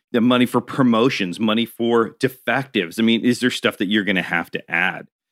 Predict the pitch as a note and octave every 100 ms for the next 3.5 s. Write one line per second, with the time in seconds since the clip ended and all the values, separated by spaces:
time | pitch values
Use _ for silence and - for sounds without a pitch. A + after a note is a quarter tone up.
0 | _ _ - - C#3 B2+ - _ _ _
1 | _ - C#3+ D3 D#3+ C#3+ C3 - C3+ C3
2 | - - A#2+ A#2 A2+ C3 - _ _ -
3 | C#3 A#2+ - -